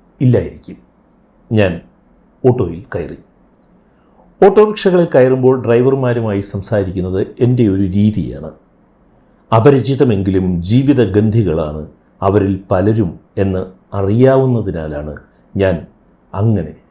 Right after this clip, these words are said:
ചെയ്തു പോരുന്നത് വർഷങ്ങളായി. എൻ്റെ ജീവിതാനുഭവം വെച്ച് പറഞ്ഞാൽ, ഓട്ടോറിക്ഷ ഡ്രൈവർമാരെയും ടാക്സി ഡ്രൈവർമാരെയും പോലെ എന്നെ ഞെട്ടിച്ചു കളഞ്ഞിട്ടുള്ള അപരിചിതർ ചുരുക്കമാണ്. അപരിചിത പ്രദേശങ്ങളിലെ അത്ഭുത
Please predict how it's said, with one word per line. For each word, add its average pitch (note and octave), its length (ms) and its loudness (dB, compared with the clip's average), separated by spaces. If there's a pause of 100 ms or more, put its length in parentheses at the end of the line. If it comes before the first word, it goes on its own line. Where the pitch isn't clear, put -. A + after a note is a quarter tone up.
(120)
ചെയ്തു G#2+ 280 0
പോരുന്നത് E2+ 540 -6
വർഷങ്ങളായി. F2 680 -4 (1080)
എൻ്റെ F3+ 140 6
ജീവിതാനുഭവം B2+ 840 2
വെച്ച് F#2 200 -2
പറഞ്ഞാൽ, F2+ 420 0
ഓട്ടോറിക്ഷ D3+ 480 2
ഡ്രൈവർമാരെയും A2 1040 0
ടാക്സി B2 500 0
ഡ്രൈവർമാരെയും F#2+ 760 0
പോലെ F2 340 -2 (320)
എന്നെ A2 320 2
ഞെട്ടിച്ചു G#2+ 600 -2
കളഞ്ഞിട്ടുള്ള F2+ 720 -4
അപരിചിതർ F2 760 -4 (540)
ചുരുക്കമാണ്. - 640 -10 (1900)
അപരിചിത C#3+ 440 2
പ്രദേശങ്ങളിലെ G#2 680 -2
അത്ഭുത B2 440 0